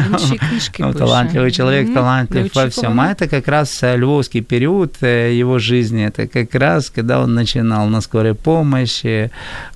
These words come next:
Speaker 2: в психиатрической больнице.
Speaker 1: О, є
Speaker 2: <laughs> Вот
Speaker 1: про що
Speaker 2: это
Speaker 1: почитати.
Speaker 2: Есть про что прочитать, да, потрясающая книга. Будем широко представлять и книгу Made in Ukraine
Speaker 1: Мгм.
Speaker 2: Юлии Савостиной,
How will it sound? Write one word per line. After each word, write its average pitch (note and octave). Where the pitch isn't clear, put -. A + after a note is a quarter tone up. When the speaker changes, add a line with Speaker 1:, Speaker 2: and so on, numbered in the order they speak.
Speaker 2:
в A2
психиатрической A2+
больнице. B2+
Speaker 1:
О, B2
є B2
Speaker 2:
<laughs> E3+
Вот F3
Speaker 1:
про B3+
що -
Speaker 2:
это A#3
Speaker 1:
почитати. F3
Speaker 2:
Есть -
про F#3
что F3
прочитать, C#3
да, B2
потрясающая C3
книга. A3
Будем A3
широко F#3+
представлять E3
и C3+
книгу D#3+
Made D3
in D3
Ukraine C#3
Speaker 1:
Мгм. B2
Speaker 2:
Юлии C3
Савостиной, B2